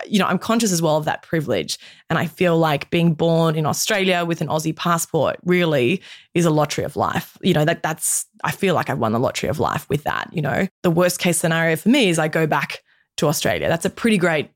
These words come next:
worst case scenario. We have universal healthcare, you know, we have a safety net. It's, it's a great country.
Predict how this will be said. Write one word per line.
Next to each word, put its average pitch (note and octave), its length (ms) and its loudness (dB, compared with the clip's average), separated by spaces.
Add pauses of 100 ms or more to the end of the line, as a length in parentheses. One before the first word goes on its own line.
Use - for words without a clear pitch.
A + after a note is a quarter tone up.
(180)
worst E3+ 320 0
case D#3+ 220 -2
scenario. C#3+ 340 0
We E3 80 2
have D#3 160 0
universal D#3+ 400 0
healthcare, G#3 720 0
you F#3 80 -2
know, D3+ 160 -2
we F3 140 -2
have D#3 240 -4
a C3 40 -6
safety F#3+ 380 -2
net. E3 220 2
It's, D#3+ 180 -4
it's E3+ 140 -4
a D#3+ 40 -6
great D#3+ 260 -2
country. - 500 -2